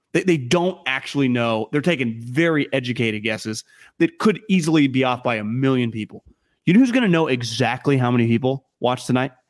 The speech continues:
and exactly who those people are? Is Bezos and company. They're gonna know exactly not only how many people watched, how long they watched for, and then they're also gonna know, like,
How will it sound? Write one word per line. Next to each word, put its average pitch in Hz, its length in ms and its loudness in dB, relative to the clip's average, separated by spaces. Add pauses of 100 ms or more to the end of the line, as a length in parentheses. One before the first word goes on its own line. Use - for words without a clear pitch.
(140)
and 151 100 0
exactly 127 520 -2
who 160 340 2
those 156 260 4
people 139 300 2
are? 135 220 0 (800)
Is 127 280 2
Bezos 107 440 -4
and 107 100 -10
company. 98 240 -8 (560)
They're 202 100 4
gonna 233 140 2
know 160 240 2
exactly 120 1000 -2 (360)
not 170 100 4
only 147 240 4
how 135 240 -4
many 165 140 4
people 185 180 4
watched, 190 340 0 (220)
how 120 160 -2
long 113 380 2
they 180 100 4
watched 180 280 2
for, 190 360 0
and 151 140 2
then 226 100 4
they're 196 140 4
also 156 200 2
gonna 143 140 2
know, 143 200 4
like, 127 280 -2